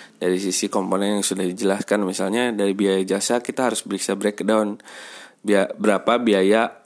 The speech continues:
eh, yang harusnya dibayarkan kepada driver gitu. Lalu juga dari biaya servis kendaraannya, biaya, eh,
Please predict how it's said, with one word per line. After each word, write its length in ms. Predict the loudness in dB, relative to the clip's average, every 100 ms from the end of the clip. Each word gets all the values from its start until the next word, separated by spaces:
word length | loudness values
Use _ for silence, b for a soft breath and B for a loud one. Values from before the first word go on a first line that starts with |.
| -2
eh, 600 | 0 2 0 0 0 -2 -4
yang 480 | -2 -2 -2 -4 -6 -10 _ -18
harusnya 560 | -8 -2 -2 -2 -2 -2
dibayarkan 720 | 0 0 2 2 0 -2 -2
kepada 400 | -4 -4 0 0
driver 560 | -2 -8 -6 -6 -6 -10
gitu. 320 | -12 -14 -18 -14 -6
Lalu 200 | -2 -2
juga 280 | -2 -2 -2 -4 B B B
dari 160 | -4 -2
biaya 400 | 2 2 2 2
servis 400 | 0 -4 -2 -4
kendaraannya, 1120 | -4 -2 0 2 0 0 -2 0 0 0 0
biaya, 480 | 0 2 2 2 -2 B B B B -4
eh, 560 | -2 0 0 0 -2